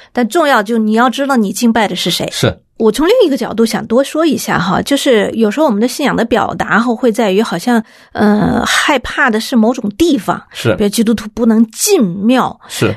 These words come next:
Speaker 1: 哎，为啥不能进呢？因为里面有什么。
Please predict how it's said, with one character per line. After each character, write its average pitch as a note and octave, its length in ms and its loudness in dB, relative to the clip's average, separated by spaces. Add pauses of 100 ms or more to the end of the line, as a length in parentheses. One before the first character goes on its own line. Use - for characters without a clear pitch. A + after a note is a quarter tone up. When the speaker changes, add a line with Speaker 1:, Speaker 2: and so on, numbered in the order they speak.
(100)
Speaker 1:
哎， E4+ 180 2 (380)
为 F#4+ 120 2
啥 B3+ 160 0
不 A#3 120 -2
能 A#3+ 160 4
进 C4 180 -2
呢？ F#3+ 140 -2
因 B3 140 2
为 C4 100 4
里 A3+ 280 0
面 C4 280 2 (160)
有 A3 420 0
什 G3+ 220 0
么。 A3 200 2